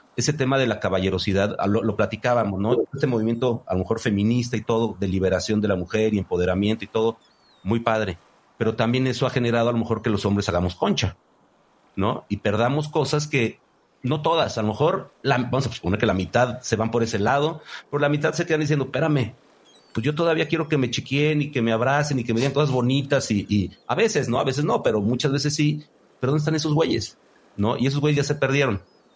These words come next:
¿Por qué? Pues porque dijeron, "No, pues ya ni les gusta". O sea, no les gusta que le abras la puerta, no les gusta esto, no les gusta que... que... Entonces siento que, que tenemos que recuperar eso. Yo creo que ahorita la paternidad es doblemente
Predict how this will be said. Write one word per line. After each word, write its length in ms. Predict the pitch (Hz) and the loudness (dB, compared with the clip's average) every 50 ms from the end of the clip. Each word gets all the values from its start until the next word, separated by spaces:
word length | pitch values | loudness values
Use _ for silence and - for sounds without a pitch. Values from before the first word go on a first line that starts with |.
| _ _ - | _ _ -4
¿Por 100 | 123 113 | -2 0
qué? 120 | - 135 | 2 0
Pues 100 | 131 131 | 0 0
porque 100 | 113 131 110 | 0 0 0
dijeron, 140 | 113 117 139 | 2 2 0
"No, 100 | 160 156 | 0 0
pues 100 | 143 113 | 0 0
ya 60 | 117 113 | 2 2
ni 80 | 131 | 2
les 140 | 117 95 90 | 0 0 0
gusta". 440 | 113 127 120 - 123 107 98 - - - - _ | 0 0 2 2 2 2 0 -2 -6 -14 -20 _
O 40 | - | -4
sea, 100 | - 110 | -2 0
no 60 | 117 | 0
les 100 | 127 123 | 0 0
gusta 160 | 120 110 - - | 0 -2 -2 0
que 80 | 101 | 0
le 60 | 95 | 2
abras 100 | 92 95 90 | 2 2 0
la 80 | 90 | 0
puerta, 360 | - 127 151 127 - 117 117 117 | 2 0 0 2 0 0 0 2
no 100 | 113 101 | 2 0
les 140 | 101 98 | 0 0
gusta 260 | 92 95 - - 87 101 | -2 -2 -2 0 2 2
esto, 300 | 143 135 147 - 127 117 | 2 0 0 0 0 0
no 80 | 110 | 2
les 80 | 110 98 | 0 0
gusta 400 | 95 104 - - 107 98 92 - - - - - _ _ - | -2 -4 -2 0 0 0 0 -4 -10 -18 -20 -20 _ _ -2
que... 220 | 98 92 90 87 | -2 0 0 -2
que... 220 | - 90 85 87 - | -2 -2 -2 0 -2
Entonces 460 | 113 107 139 135 160 - - - - - | -2 0 2 2 4 4 2 2 0 0
siento 520 | - - - 131 135 139 131 - 147 151 151 | 0 2 2 2 2 0 0 -2 -2 -2 0
que, 240 | 135 104 - - - | -2 -2 -2 -4 -2
que 460 | - 98 92 90 90 90 90 - - - | 0 0 2 2 2 2 0 -2 -2 -2
tenemos 280 | 107 104 120 139 139 | 0 0 0 0 0
que 100 | - - | 0 0
recuperar 580 | 107 104 104 - - 104 - - 90 98 110 113 | 0 0 -2 -2 -4 -6 -4 -2 0 0 2 2
eso. 380 | 110 98 - - 110 - - - _ _ _ _ _ _ _ _ _ _ _ _ _ _ _ _ _ - _ - | 2 0 -2 -2 -4 -4 -6 -8 _ _ _ _ _ _ _ _ _ _ _ _ _ _ _ _ _ -20 _ -4
Yo 140 | 92 107 107 | -2 0 0
creo 120 | 120 - | 0 0
que 80 | - 113 | 0 0
ahorita 300 | 107 104 107 104 - 120 | 0 2 0 0 0 0
la 120 | 113 - | 0 0
paternidad 640 | - 98 - 107 92 98 95 92 92 98 101 101 98 | -2 -2 -2 -2 -2 0 0 0 0 2 2 0 0
es 320 | 101 101 101 - - - - - - - - _ _ _ 95 | 0 -2 -2 -2 -4 -6 -8 -14 -20 -20 -20 _ _ _ -4
doblemente 1080 | 90 120 120 113 123 123 123 123 120 117 117 117 127 123 117 113 104 101 92 85 73 | 0 0 2 2 2 2 2 2 0 0 0 0 0 0 2 2 2 0 0 -2 -4